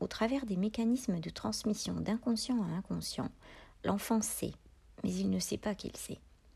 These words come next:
Il y a un exemple qui m'avait frappée quand j'ai travaillé sur l'enfant de remplacement.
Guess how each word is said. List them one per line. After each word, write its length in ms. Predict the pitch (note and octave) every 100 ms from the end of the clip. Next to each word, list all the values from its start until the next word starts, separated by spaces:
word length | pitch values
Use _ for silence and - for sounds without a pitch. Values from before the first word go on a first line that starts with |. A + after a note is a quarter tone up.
| - - - - - - - -
Il 100 | F3+
y 60 | G#3+
a 20 |
un 60 |
exemple 300 | A#3 A#3+ D4+
qui 140 | F4 G#3
m'avait 260 | F#3 F#3+
frappée 500 | A#3 - F3+ - G3+
quand 160 | A#3 A3
j'ai 140 | G3
travaillé 380 | - G3 G3 A#3+
sur 220 | C4+ -
l'enfant 300 | - E3+ A3
de 80 | G#3+
remplacement. 560 | F3+ F3+ - - -